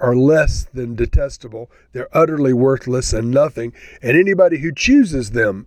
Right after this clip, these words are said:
is detestable. And so, um, a close rebuke over every other religion outside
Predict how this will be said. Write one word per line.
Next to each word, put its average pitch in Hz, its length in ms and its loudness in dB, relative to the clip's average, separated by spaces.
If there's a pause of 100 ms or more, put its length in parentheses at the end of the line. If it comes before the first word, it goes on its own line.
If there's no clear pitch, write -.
is 117 160 0
detestable. - 720 -8 (580)
And - 140 -20
so, 120 400 -4
um, 107 220 -4 (480)
a - 80 -10 (140)
close - 520 0 (760)
rebuke 131 720 0 (580)
over 131 400 0 (220)
every 175 320 2
other 151 260 2
religion 131 640 0 (120)
outside 139 720 0